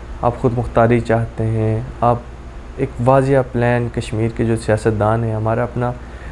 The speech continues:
वज़ीर आज़म है, हमारा अपना सदर है, उनका एक वाजिया पैगाम होना चाहिए और कश्मीर की डेवलपमेंट पे काम करना चाहिए। पचहत्तर साल से हम सिर्फ इसी जंग में हैं कि हमें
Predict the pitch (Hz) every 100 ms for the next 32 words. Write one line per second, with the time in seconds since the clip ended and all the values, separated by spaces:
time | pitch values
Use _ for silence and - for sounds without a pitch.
0 | - - 120 110 113 117 113 117 120 113
1 | 110 110 110 120 117 117 - 110 113 113
2 | 110 - - - - 160 156 - 123 131
3 | 143 147 139 - - 117 113 117 113 104
4 | 101 110 110 110 123 - 123 135 - 127
5 | 110 117 127 120 110 104 104 101 104 101
6 | 104 101 107 104 117 - - - 165 165
7 | 160 165 139 131 127 135 135 127 127 -
8 | 131 - 123 - 123 120 123 123 120 117
9 | 117 - - - 131 120 123 117